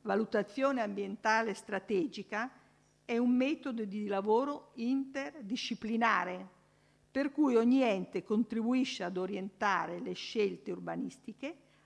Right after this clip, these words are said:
analizzandone i possibili effetti sull'ambiente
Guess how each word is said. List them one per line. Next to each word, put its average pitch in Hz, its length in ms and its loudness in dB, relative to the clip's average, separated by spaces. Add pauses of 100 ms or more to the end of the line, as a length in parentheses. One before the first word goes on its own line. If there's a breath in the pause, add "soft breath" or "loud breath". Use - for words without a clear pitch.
analizzandone 202 1300 4 (180)
i 202 120 -6
possibili 202 920 -2
effetti 208 1120 -4
sull'ambiente 202 1040 2